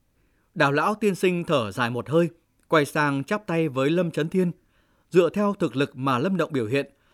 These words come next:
sợ rằng tộc hội hai năm sau sẽ đại tỏa kỳ quang. Tâm nguyện trở về nội tộc của Lâm Chấn Thiên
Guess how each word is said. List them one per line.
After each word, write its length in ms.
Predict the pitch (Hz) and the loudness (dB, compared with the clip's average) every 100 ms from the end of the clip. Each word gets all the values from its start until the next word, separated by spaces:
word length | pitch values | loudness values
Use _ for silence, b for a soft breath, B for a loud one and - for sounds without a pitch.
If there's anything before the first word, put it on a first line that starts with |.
| _ | _
sợ 220 | - 175 147 | 0 0 2
rằng 340 | 147 139 139 | 0 0 0
tộc 180 | 160 123 | -2 0
hội 180 | 143 123 | -2 -2
hai 180 | 156 | -4
năm 160 | 156 156 | -2 -2
sau 320 | 160 160 156 | 0 0 0
sẽ 240 | - 170 208 | -2 -4 0
đại 240 | 156 113 | 0 0
tỏa 280 | - 131 95 | 0 0 0
kỳ 240 | - 131 | -2 -2
quang. 300 | - 147 165 - _ _ _ _ _ - | 0 0 0 -4 _ _ _ _ _ 2
Tâm 180 | 220 | 4
nguyện 220 | 185 143 123 | 4 2 2
trở 160 | 151 | 0
về 160 | 139 135 | 2 0
nội 180 | 147 - | -2 0
tộc 200 | 139 - | 0 0
của 160 | 143 120 | -2 0
Lâm 220 | 151 143 | 0 -2
Chấn 220 | 185 185 | -2 0
Thiên 220 | 170 170 | 2 2